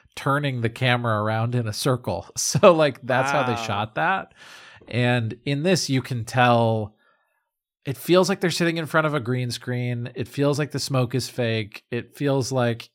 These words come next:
Speaker 1: each camera shot is a separate setup,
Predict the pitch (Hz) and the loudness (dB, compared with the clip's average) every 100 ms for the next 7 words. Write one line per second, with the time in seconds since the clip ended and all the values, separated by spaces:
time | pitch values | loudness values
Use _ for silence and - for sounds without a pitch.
0 | - 143 139 - - _ - 151 135 131 | -8 -4 -4 -6 -10 _ -8 -2 0 0
1 | 120 139 127 120 113 113 131 123 120 - | 0 2 2 2 -2 -4 -4 -4 -6 -6
2 | 127 113 107 107 | -4 -2 -2 -4